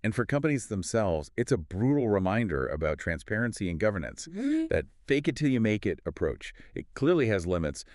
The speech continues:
Speaker 1: especially when it comes to core tech claims or financials. Lose trust, and it's incredibly hard, maybe impossible to get back.
Speaker 2: Totally. And at the end of the day,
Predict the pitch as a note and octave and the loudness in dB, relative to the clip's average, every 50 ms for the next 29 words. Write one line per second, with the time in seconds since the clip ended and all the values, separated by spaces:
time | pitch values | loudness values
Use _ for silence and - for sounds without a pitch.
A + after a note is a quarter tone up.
0 | - - - - - A#2 G#2+ F#2+ A2 F#2 E2+ D#2+ - E2 D#2 - - D#2 - - | -20 -20 -10 -4 -2 -2 0 0 0 -2 -2 -2 -2 -2 -4 -4 -6 -8 -4 -2
1 | E2+ D#2 D#2 D2 - - - F#2 F2+ - - E2+ D2 C#2+ C#2 C#2 - C#2+ - D2+ | -2 -2 -2 -2 -4 -4 -4 -4 -4 -4 -6 -6 -6 -4 -6 -8 -10 -10 -8 -6
2 | D2 D2 D2 D2+ D2 C#2 - A#1+ A1 - - - _ _ _ _ _ - D#2+ E2+ | -4 -4 -4 -4 -4 -6 -8 -10 -12 -12 -16 -20 _ _ _ _ _ -2 0 0
3 | F#2 F2 - - F#2 D2+ D2+ D#2+ - - - - C#2 C2+ C2 - - A#1+ B1 B1 | 0 0 -2 -2 0 0 0 -2 -6 -12 -14 -12 -10 -8 -8 -8 -8 -10 -10 -10
4 | - - A2 A#2 A2 F2 D#2 C#2+ C2+ D2 C#2+ C#2 C2+ B1 - _ _ _ _ - | -6 -2 -2 -2 0 -2 -4 -4 -4 -4 -4 -4 -6 -8 -12 _ _ _ _ -10
5 | - C#2+ D2+ F2 E2 D2 C2+ A#1+ - - - A#2+ B2+ A2 - - C2+ C2+ C2+ C#2 | -6 -6 -4 -4 -4 -6 -8 -8 -8 -6 -6 -4 -4 -6 -6 -8 -10 -8 -8 -8
6 | C#2+ B1 - - F2+ E2 B1+ A#1+ - - _ _ _ _ - - G3 F3+ E3 D#3+ | -8 -8 -4 -4 -4 -4 -4 -6 -10 -18 _ _ _ _ -10 -6 -6 -6 -6 -6
7 | D#3 D3 C#3+ D#3 - _ _ - - - - - - - _ _ - C4+ D4 D4+ | -8 -10 -12 -14 -18 _ _ -20 -20 -20 -20 -20 -20 -20 _ _ -4 -4 -4 -4
8 | - D4 C#4+ D4+ F4 F#4+ - D#4+ A#3+ F#3+ F3+ F3+ A3 C4 C#4+ A3+ A3 A#3 A#3+ | -4 -6 -6 -6 -6 -6 -6 -8 -8 -6 -4 -4 -4 -4 -4 -4 -6 -6 -8